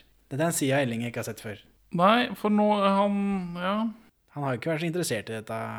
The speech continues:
Speaker 1: ja, i forrige film, men dette er en helt annen karakter. Jeg orker ikke å si det flere ganger.
Speaker 2: Nei, men, eh, gubben til pattedama, Georg,
Speaker 1: Yes.
Speaker 2: kjenner du, kjenner du igjen han?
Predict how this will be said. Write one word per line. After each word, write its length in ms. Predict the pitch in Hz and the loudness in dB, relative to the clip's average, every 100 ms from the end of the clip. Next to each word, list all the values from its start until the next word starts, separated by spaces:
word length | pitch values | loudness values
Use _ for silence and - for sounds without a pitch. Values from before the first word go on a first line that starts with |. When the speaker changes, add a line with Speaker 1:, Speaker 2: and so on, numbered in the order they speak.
| 110 110 107 | -10 -10 -10
Speaker 1:
ja, 60 | 71 - 123 | -10 -12 -16
i 60 | 123 | -16
forrige 300 | - 110 78 | -10 -10 -10
film, 160 | 101 120 | -12 -6
men 80 | 131 | -4
dette 160 | 135 | -2
er 60 | 131 | -4
en 40 | 120 | -4
helt 100 | - | -10
annen 140 | 101 | -12
karakter. 240 | 110 110 120 | -12 -10 -6
Jeg 60 | 127 | -6
orker 160 | 117 117 | -6 -8
ikke 100 | 123 | -8
å 60 | |
si 80 | 120 | -8
det 80 | 107 | -8
flere 160 | 113 107 | -10 -10
ganger. 300 | 107 113 - _ 214 | -10 -14 -20 _ -6
Speaker 2:
Nei, 60 | 165 - - | -6 -6 -8
men, 380 | 190 175 180 175 | -4 -2 0 2
eh, 280 | 180 180 175 | 4 4 2
gubben 540 | 190 151 131 170 190 180 | 0 0 -2 0 0 -2
til 380 | - 170 165 165 160 | -2 0 0 0 0
pattedama, 540 | 175 - 147 147 185 214 165 - - | 0 2 2 2 2 0 -2 -6 -12
Georg, 480 | 147 147 165 196 143 143 - | -2 0 0 0 -6 -12 -10
Speaker 1:
Yes. 220 | 131 143 - - 151 | -8 -8 -8 -10 -8
Speaker 2:
kjenner 240 | 147 135 | -6 -4
du, 240 | 131 131 139 | -4 -4 -6
kjenner 180 | 139 131 | -6 -4
du 60 | 156 | -4
igjen 160 | 139 | -4
han? 160 | 147 | -6